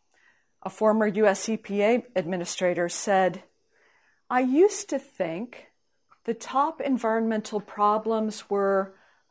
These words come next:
biodiversity, ecosystem collapse, climate chaos. I thought with thirty years of good science, we could address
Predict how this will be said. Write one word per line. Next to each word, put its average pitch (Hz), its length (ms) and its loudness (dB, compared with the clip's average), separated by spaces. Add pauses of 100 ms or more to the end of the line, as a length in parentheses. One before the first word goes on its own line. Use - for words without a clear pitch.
(140)
biodiversity, 175 1120 -4 (800)
ecosystem 220 720 -4
collapse, 160 800 -6 (540)
climate 202 560 -4 (100)
chaos. 165 640 -4 (1300)
I 240 160 2
thought 247 560 0 (600)
with 226 320 6 (600)
thirty 349 380 4
years 277 580 0
of 240 240 0
good 240 220 4
science, 226 840 0 (600)
we 240 120 2
could 247 200 -4
address 311 540 -2